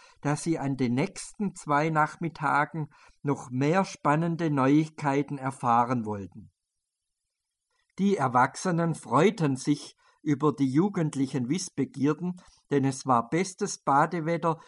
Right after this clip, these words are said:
und nicht normal, nochmals nachmittags zu pauken. Aaron erklärte die wichtige Prophetie aus der Jesaja-Schriftrolle,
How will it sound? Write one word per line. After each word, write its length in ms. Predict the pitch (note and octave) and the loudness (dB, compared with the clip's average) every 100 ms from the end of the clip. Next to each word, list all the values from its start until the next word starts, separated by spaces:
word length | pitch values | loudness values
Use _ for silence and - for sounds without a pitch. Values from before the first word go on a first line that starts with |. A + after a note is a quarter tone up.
| _ | _
und 220 | C#3+ C3 C3+ | -4 0 2
nicht 340 | G#3 A3 - | 2 0 -4
normal, 720 | F3 D3+ B2+ C3 C#3+ E3 E3 _ _ _ C#3+ | -2 0 4 4 4 2 -4 _ _ _ 0
nochmals 760 | D3+ - D#3+ D#3 D#3 D#3 - | 0 0 2 4 2 0 -2
nachmittags 840 | B2 B2+ C#3+ C#3+ D3+ B2+ B2+ - | -2 -2 -2 -4 2 2 0 -4
zu 140 | - C3+ | -8 -6
pauken. 560 | - G#2 G2+ G2+ G2 - _ _ _ _ _ _ _ _ _ _ | -4 -4 -4 -10 -16 -20 _ _ _ _ _ _ _ _ _ _
Aaron 440 | C3 D3+ F3+ F#3 F3+ | 0 2 4 2 -2
erklärte 600 | C3+ C3 C3 D3 D#3 D#3 | -6 -2 2 4 2 0
die 200 | C#3+ B2 | -2 0
wichtige 480 | F#3 - F#3+ F3+ E3 | -4 -6 -8 -6 -6
Prophetie 840 | C3+ D3 - C3+ - F#3 G3+ G3+ _ - | -2 -2 0 -4 -4 -4 -4 -8 _ -6
aus 260 | C3 C3 | -4 -2
der 120 | - | -2
Jesaja-Schriftrolle, 1400 | A2+ A#2 A2+ D3 D#3 F#3 F3+ - F3 E3+ - D3 E3 E3 | -2 -2 -2 0 2 2 0 -4 -8 -8 -8 -2 -2 -2